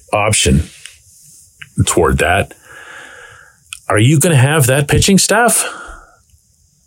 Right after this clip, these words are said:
I like some of the bullpen. There's no way not to. You have, I think, the best closer in baseball in David Bednar. You have a guy who, when he's healthy,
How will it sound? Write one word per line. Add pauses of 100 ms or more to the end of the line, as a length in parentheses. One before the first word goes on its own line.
(360)
I
like
some
of
the
bullpen.
There's
no
way
not
to.
You
have,
I
think,
the
best
closer
in
baseball
in
David
Bednar. (880)
You
have
a
guy
who,
when
he's
healthy,